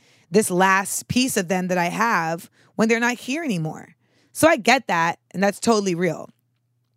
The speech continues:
But I think there's also something about the fact that, like, certain things become, like, these, like, false relics,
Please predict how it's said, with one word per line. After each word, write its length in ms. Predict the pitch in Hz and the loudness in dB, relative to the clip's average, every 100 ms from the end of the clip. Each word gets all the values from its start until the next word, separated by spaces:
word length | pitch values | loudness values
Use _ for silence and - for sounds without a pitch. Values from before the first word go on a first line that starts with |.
| _ _ _ _ - - _ _ - | _ _ _ _ -20 -20 _ _ 4
But 100 | 277 | 4
I 60 | |
think 160 | 254 359 | 4 0
there's 160 | 349 | 2
also 320 | 233 226 226 220 | 4 4 4 2
something 760 | 220 220 226 214 208 208 202 _ _ _ - | 0 2 0 0 0 -2 -4 _ _ _ 2
about 400 | 214 220 208 185 | 4 4 2 -2
the 60 | |
fact 280 | - 208 202 | 0 0 2
that, 140 | 208 202 | 0 2
like, 480 | 190 185 170 - - _ _ _ _ _ _ _ _ | 2 0 -4 -14 -20 _ _ _ _ _ _ _ _
certain 520 | - - 277 277 262 | -4 4 4 4 0
things 960 | - 233 214 208 208 208 - - - _ _ _ _ _ | 0 0 0 0 -2 -4 -6 -10 -12 _ _ _ _ _
become, 280 | 196 214 233 | -2 0 0
like, 140 | 208 | 0
these, 160 | 208 190 | -2 0
like, 160 | 185 - | -2 -2
false 440 | - 170 202 - | 2 2 2 0
relics, 800 | 240 247 277 277 - - - | 2 2 0 -4 -6 -6 -8